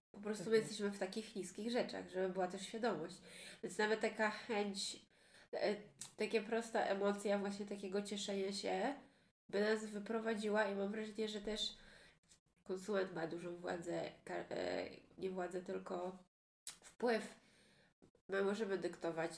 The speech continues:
Speaker 1: i rękami i zmieniać, to zresztą widać, e, bo to się w ostatnich latach zmienia i ten indywidualny człowiek, my naprawdę nie zdajemy sobie sprawy, jak
Speaker 2: Jak ogromną moc.
Speaker 1: jak mamy ogromną moc.
Speaker 2: Jak ogromną,
Speaker 1: Tak.
Speaker 2: ogromna moc jest w nas.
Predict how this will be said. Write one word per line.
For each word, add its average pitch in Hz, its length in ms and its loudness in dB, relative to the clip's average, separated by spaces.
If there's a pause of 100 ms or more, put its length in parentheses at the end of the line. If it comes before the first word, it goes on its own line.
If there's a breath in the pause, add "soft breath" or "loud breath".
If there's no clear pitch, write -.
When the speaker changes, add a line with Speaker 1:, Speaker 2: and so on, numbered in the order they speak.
Speaker 1:
i 185 60 -2
rękami 175 500 -4
i 175 40 -4
zmieniać, 170 460 2
to 170 100 -4
zresztą 170 380 -4
widać, 156 480 -4
e, 156 440 -2 (720)
bo - 120 -10
to 170 140 -6
się 175 240 -4 (240)
w - 60 -10
ostatnich 170 440 -8
latach 170 300 -4
zmienia 185 380 -4 (340 loud breath)
i 185 100 -4
ten 190 180 2
indywidualny 185 720 0
człowiek, 185 400 -2
my 185 80 2
naprawdę 185 760 -2 (840)
nie 180 140 -2
zdajemy 190 300 2
sobie 202 260 -6
sprawy, 185 600 -2 (100)
jak 180 180 -4
Speaker 2:
Jak 170 200 -2
ogromną 185 400 -2
moc. 214 340 -4
Speaker 1:
jak 175 280 -2
mamy 190 120 2
ogromną 202 440 2
moc. 151 520 -4
Speaker 2:
Jak - 220 -12
ogromną, 156 540 -8
Speaker 1:
Tak. - 120 -6
Speaker 2:
ogromna 156 520 0
moc 139 280 -4
jest 180 220 -6
w 226 60 -4
nas. - 380 -4